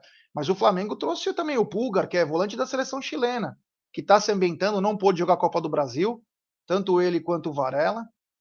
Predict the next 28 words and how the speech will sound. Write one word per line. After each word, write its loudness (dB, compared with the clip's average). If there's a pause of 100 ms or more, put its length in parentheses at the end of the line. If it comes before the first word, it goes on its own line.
(260)
é... -2 (460)
Por, -2
porque -10
já -2
tinha -4
passado 2
a... 2 (340)
as -2
inscrições. -2 (1400)
Então 2
eles 2
têm -2
três 2
volantes, -4
não -4
tô 6
nem 2
contando 2
o -2
Vidal. 6 (1800)
E 0
nem 2
a 4
saída 4
do -2
João -2
Gomes, 0
né? -12